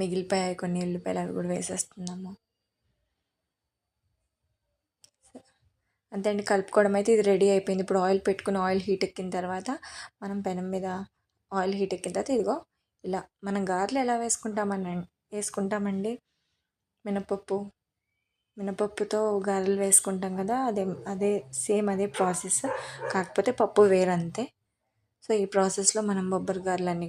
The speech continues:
కూడా ఇలాగా చేసుకొని గోల్డెన్ బ్రౌన్ వచ్చి, కలర్ వచ్చిన తర్వాత దాన్ని తిప్పుకుంటూ అటు ఇటు వేయించుకుంటాం. ఈ వర్షాకాలంలో మాత్రం నార్మల్ టైమ్స్లో కన్నా కూడా అండి,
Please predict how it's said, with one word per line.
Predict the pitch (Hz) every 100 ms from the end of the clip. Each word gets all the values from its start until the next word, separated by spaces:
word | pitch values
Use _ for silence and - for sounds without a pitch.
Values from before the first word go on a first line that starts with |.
| 175
కూడా | 208 359 - _ _
ఇలాగా | 190 180 196 311 - -
చేసుకొని | 190 190 - 196 294 302 _ _ _ _ -
గోల్డెన్ | 196 196 185
బ్రౌన్ | 185 185 180
వచ్చి, | 180 - - _
కలర్ | 202 185 180
వచ్చిన | 175 175
తర్వాత | 175 190 214
దాన్ని | 190 185
తిప్పుకుంటూ | 180 - - 175 180 214
అటు | 185 185 180
ఇటు | 175 190 - _ _ _ _ _ 220
వేయించుకుంటాం. | 220 185 - 220 196 - _ _ -
ఈ | 240 208
వర్షాకాలంలో | 196 226 226 240 240 233 226 226 220
మాత్రం | 214 - 269 302 - 196 214
నార్మల్ | 220 226 247 247 -
టైమ్స్లో | 220 220 - 226 214
కన్నా | 214 208 196
కూడా | 185 180
అండి, | 180